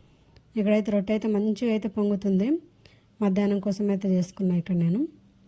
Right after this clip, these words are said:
ఇలా రొట్టెలు అయితే అయ్యాయి. రొట్టెలు అయిపోయిన తర్వాత అయితే గ్యాస్ కట్టను కూడా క్లీన్ చేసుకోవాలి. రొట్టెలు చేసుకోవడం ఈజీ, కానీ దాని తర్వాత ఈ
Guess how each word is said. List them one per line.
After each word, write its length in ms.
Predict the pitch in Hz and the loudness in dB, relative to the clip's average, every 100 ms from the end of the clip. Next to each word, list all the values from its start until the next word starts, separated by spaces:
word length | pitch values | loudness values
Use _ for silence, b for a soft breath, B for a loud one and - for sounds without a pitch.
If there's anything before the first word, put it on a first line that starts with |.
| b b b b b b b b - - - | b b b b b b b b -20 -20 -8
ఇలా 120 | 214 208 | -4 -2
రొట్టెలు 280 | 196 208 214 | -4 -4 -4
అయితే 160 | 202 196 | -4 -4
అయ్యాయి. 200 | 185 208 196 | -2 -2 -4
రొట్టెలు 240 | 190 208 | -2 -2
అయిపోయిన 260 | 196 202 196 196 | -2 -4 -8 -4
తర్వాత 260 | 190 185 196 | 0 0 -2
అయితే 180 | 185 233 320 - B B B B 214 | -6 -6 -8 -10 B B B B 0
గ్యాస్ 200 | 202 196 - | 2 2 -2
కట్టను 240 | 202 214 208 | -2 0 0
కూడా 120 | 208 208 | 0 -4
క్లీన్ 240 | 202 202 196 | -6 0 0
చేసుకోవాలి. 480 | 185 - 196 190 202 190 | 0 -2 0 2 4 2
రొట్టెలు 260 | 190 220 208 | 2 -2 -2
చేసుకోవడం 400 | 196 - 202 196 | -2 -2 0 2
ఈజీ, 240 | 190 190 202 190 | 2 0 2 2
కానీ 180 | 208 349 B B B B - 220 | 2 -2 B B B B -12 -6
దాని 180 | 202 202 | -2 2
తర్వాత 200 | 208 214 | 2 2
ఈ 20 | 214 | -2